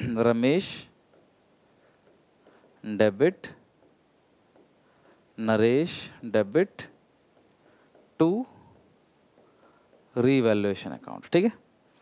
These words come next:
तो कितना लॉस है क्लास? <clears throat> फिफ्टी थाउजेंड, ट्वेंटी फाइव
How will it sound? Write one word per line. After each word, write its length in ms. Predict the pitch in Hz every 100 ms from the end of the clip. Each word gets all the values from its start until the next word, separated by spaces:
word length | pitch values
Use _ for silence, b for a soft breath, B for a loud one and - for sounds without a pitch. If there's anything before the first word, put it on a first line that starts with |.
| b b b
तो 180 | 120 113
कितना 340 | - 135 165
लॉस 280 | 160 151 147
है 60 | 151
क्लास? 300 | 147 175 - _ _ _ _ -
<clears throat> 20 | 120 113
फिफ्टी 300 | 120 - 147
थाउजेंड, 380 | 139 123 135 233 _ _ _ _ _ _ _ _ _ _ _ _ _ _ _ _ _ - - -
ट्वेंटी 240 | 117 113
फाइव 280 | 131 135 135